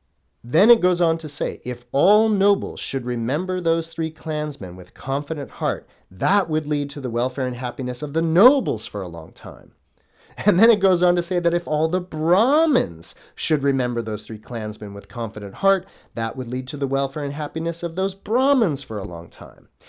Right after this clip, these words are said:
And if all those merchants, merchants should remember those three clansmen, all workers should remember those clansmen,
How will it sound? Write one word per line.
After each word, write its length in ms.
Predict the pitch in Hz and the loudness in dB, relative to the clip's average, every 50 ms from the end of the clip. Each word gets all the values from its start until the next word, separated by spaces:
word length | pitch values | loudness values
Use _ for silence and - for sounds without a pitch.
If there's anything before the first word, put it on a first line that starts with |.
| - - - - | -20 -20 -18 -10
And 120 | - 117 120 | -8 -6 -6
if 120 | 117 - | -4 -2
all 160 | 123 120 117 | -2 -2 -2
those 260 | 104 98 87 85 - - | -2 -6 -8 -10 -12 -12
merchants, 880 | 90 90 95 101 110 131 170 208 208 - - - 208 208 202 - - - | -12 -10 -6 0 2 4 4 4 4 2 -2 -2 -2 -2 -4 -6 -12 -12
merchants 800 | - 117 113 120 135 175 208 208 - - 240 226 226 - - - - | -10 -6 -4 0 2 2 2 0 -2 -4 -4 -4 -6 -8 -12 -16 -14
should 300 | - - - - 185 180 | -14 -10 -4 -4 -4 -2
remember 400 | 196 190 190 190 190 196 190 190 | -2 -2 -2 -2 -2 -2 -2 -4
those 240 | 185 190 190 190 190 | -4 -4 -6 -6 -6
three 160 | - 202 196 | -6 -6 -6
clansmen, 680 | 190 - - 190 180 180 180 175 180 180 180 175 175 - - | -6 -4 -4 -4 -2 -2 -4 -6 -6 -4 -4 -4 -6 -6 -6
all 240 | - 117 113 104 98 | -4 -2 -2 -2 -4
workers 640 | 95 95 95 110 135 190 208 214 - 208 202 208 202 | -6 -6 -2 2 2 2 2 0 -2 0 0 0 -2
should 240 | - - 208 196 | -4 -6 -6 -4
remember 380 | 190 185 185 190 180 185 185 175 | -4 -6 -4 -4 -4 -4 -4 -6
those 220 | 175 180 180 175 | -4 -4 -6 -6
clansmen, 720 | - - - 170 170 165 160 160 - - 165 160 165 170 165 | -6 -6 -6 -4 -4 -4 -4 -6 -4 -2 -2 -2 -2 -4 -6